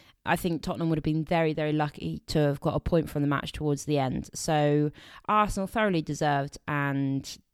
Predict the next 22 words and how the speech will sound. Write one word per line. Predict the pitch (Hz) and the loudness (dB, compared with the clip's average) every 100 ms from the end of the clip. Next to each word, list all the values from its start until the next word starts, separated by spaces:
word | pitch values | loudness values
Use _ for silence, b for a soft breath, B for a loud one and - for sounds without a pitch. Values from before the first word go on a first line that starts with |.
| _ | _
they | - 170 | -2 -2
seemed | 170 - 170 160 | -2 -2 -2 -2
to | - | -2
be | 160 | -2
playing | - 170 160 | 0 0 0
with | 160 147 - | 0 -4 -8
more | - 185 | -2 -2
confidence | - 220 165 160 139 - | 2 0 0 -2 -2 0
and | 151 151 147 B B B | 0 0 -2 B B B
were | 160 165 156 151 143 - - - | 4 6 6 4 2 -4 -14 -10
more | - 185 196 180 | -6 0 2 4
risky | 220 - - 147 | 2 0 -2 -2
in | 139 151 | -2 -2
the | 147 | 0
moves | 151 147 - | 0 0 -2
that | 139 | -4
they | 147 | -2
wanted | 143 143 - 135 | -2 -4 -6 -12
to | |
do. | - 143 117 | -4 -4 -2
Whereas | 147 139 135 | -2 -2 -2
Tottenham, | - 180 - 139 135 | -2 -2 -2 -2 -2